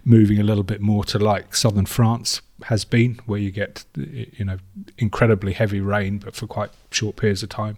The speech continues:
And, and that's what we're gonna increasingly experience. Um, so the infrastructure challenge is how you capture that. And I also believe that, um, even in places like the U K, which is thought of as wet,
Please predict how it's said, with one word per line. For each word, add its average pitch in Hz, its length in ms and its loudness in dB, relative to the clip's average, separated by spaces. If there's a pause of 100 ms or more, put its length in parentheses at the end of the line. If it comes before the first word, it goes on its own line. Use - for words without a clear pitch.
And, 98 300 -6
and 104 140 -4
that's - 200 -6
what 98 120 -4
we're 98 180 -6
gonna 101 180 -8
increasingly 101 520 -6
experience. 107 600 -4 (480)
Um, 101 320 2 (160)
so - 160 4
the 117 140 6
infrastructure 120 520 0
challenge 104 400 2
is 95 120 -4
how 107 120 -2
you 101 240 -2 (100)
capture - 360 -2
that. - 440 -2 (180)
And 110 120 4
I 120 80 6
also 127 280 4
believe 113 580 2
that, 110 200 -2 (760)
um, 104 460 0 (280)
even 139 300 6
in 117 100 6
places 120 400 2
like 110 180 0
the 107 80 0
U 110 140 4
K, 113 220 0
which 104 260 -2
is 98 80 -4
thought 110 280 2
of 101 120 -2
as 95 140 0
wet, 101 480 -2